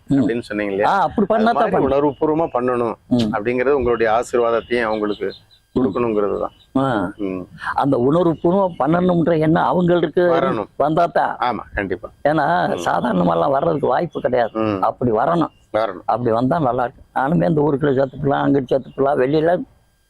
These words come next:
Speaker 1: யாரும் வர்ற மாதிரி வாய்ப்பு
Speaker 2: ஏரியாவுல
Speaker 1: இல்ல.
Speaker 2: யாரும் வர்ற மாதிரி இல்ல.
Speaker 1: வாய்ப்பே இல்ல.
Speaker 2: வாய்ப்பு இல்ல. ஆ.
Speaker 1: இல்லைன்னா நான் போய் வயசான காலத்துல நின்னு போய்கிட்டு
Speaker 2: ஆமா.
Speaker 1: இந்த காலத்துறைக்கு நடிக்கணும், அதுக்கு நடிக்கணும், இதுக்கு நடிக்கணும்ன்றது ஒரு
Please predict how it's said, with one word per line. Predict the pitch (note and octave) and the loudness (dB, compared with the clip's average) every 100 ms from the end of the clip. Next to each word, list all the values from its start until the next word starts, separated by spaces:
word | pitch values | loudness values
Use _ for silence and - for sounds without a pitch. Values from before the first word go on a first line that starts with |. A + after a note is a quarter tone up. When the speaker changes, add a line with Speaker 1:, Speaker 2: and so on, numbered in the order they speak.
| _ _ - | _ _ -2
Speaker 1:
யாரும் | A2+ G3 B3+ G#3+ | 0 2 2 2
வர்ற | G#3 | 2
மாதிரி | G#3+ F3 | 2 2
வாய்ப்பு | B2 C3+ C3+ | 2 2 2
Speaker 2:
ஏரியாவுல | |
Speaker 1:
இல்ல. | B2 | 2
Speaker 2:
யாரும் | B2 C3 | 2 2
வர்ற | A#2+ B2+ A#2+ | 2 0 0
மாதிரி | A#2+ A2 | 0 0
இல்ல. | F#3 B2+ | 0 2
Speaker 1:
வாய்ப்பே | C#3+ A3+ F#3+ E3+ | 2 0 0 0
இல்ல. | C#3 F3+ | 2 0
Speaker 2:
வாய்ப்பு | G2+ F#2 - | -2 -2 -12
இல்ல. | - _ _ | -20 _ _
ஆ. | G2+ | 0
Speaker 1:
இல்லைன்னா | F3+ G3 F#3+ D#3 | 2 2 2 2
நான் | C3+ F#3 | 2 2
போய் | F#3 G3 | 2 2
வயசான | D3+ D#3 F3 E3+ | 2 2 0 2
காலத்துல | D3+ D#3 | 0 0
நின்னு | D3 D3+ D3+ | 0 0 2
போய்கிட்டு | D#3+ D3+ C#3 D3+ C#3 A#2+ | 0 0 0 2 2 0
Speaker 2:
ஆமா. | D3 | -2
Speaker 1:
இந்த | C3+ C#3+ | 0 0
காலத்துறைக்கு | C3+ E3+ F3+ E3 D3 D#3 | 2 2 2 2 2 2
நடிக்கணும், | D3 - D3+ D#3+ D#3 | 2 2 2 2 2
அதுக்கு | D3+ D3+ | 0 0
நடிக்கணும், | D3 D3 D#3 D#3 C#3+ | 0 2 2 2 0
இதுக்கு | D3 | 0
நடிக்கணும்ன்றது | D3 C#3+ D3 D3+ C3+ C#3 C3 | 0 0 0 2 4 2 2
ஒரு | C3+ C3 C3 C3 | 2 2 2 2